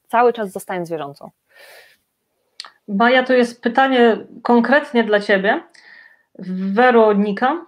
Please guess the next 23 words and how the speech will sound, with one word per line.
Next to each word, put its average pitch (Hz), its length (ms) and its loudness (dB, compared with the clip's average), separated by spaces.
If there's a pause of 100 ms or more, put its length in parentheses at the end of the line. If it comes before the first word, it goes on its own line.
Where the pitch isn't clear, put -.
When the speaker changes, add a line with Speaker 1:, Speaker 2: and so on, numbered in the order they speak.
(240)
Speaker 2:
a - 80 -4
czy 240 140 -4
przypadkiem 330 500 0
w 349 60 -8
protestantyzmie 302 840 0
nie 277 120 0
ma 269 140 0
predestynacji, 247 960 -2
czyli 226 260 -2
z 226 80 -4
góry 269 280 0
Jezus 247 340 0
zasądzony, 233 680 0
czy 208 100 -8
będziesz 226 360 0
w 196 80 -8
niebie, 220 260 -2
czy 208 120 -10
będziesz 202 280 -6
potępiona? 190 640 -8 (600)
Speaker 1:
E, 202 300 2
w - 120 -10
protestantyzmie 220 1120 -2